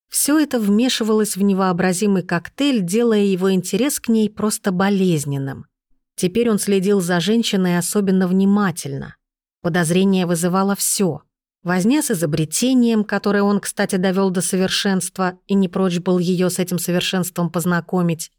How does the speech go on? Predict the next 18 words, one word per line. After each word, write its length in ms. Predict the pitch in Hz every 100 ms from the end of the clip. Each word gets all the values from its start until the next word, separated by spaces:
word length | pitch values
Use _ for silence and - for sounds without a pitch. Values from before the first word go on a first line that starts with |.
| _ _ _
Но 160 | - 208
теперь 340 | - - 180
эта 200 | 247 233
весьма 340 | 196 190 202 190
предприимчивая 880 | 196 180 - 190 185 - 180 185 175
Донна 480 | 190 185 180 180
Энелия 460 | 175 160 156 160 180
принялась 480 | 180 180 185 190 202
за 160 | 175 196
бургомистра. 960 | 196 196 208 214 330 349 - 143 - _ _ _ _
И, 100 | -
похоже, 480 | 180 180 175 190 170
весьма 360 | 185 180 202 202
успешно. 760 | 196 - 330 330 - 143 - _ _ -
Тварь. 540 | 208 180 156 - - _ _ _ _
Опытная 600 | - 294 170 156 170 170
кокетка, 640 | 160 208 - 156 - - - -
шпионка. 840 | - - 330 320 190 147 - 139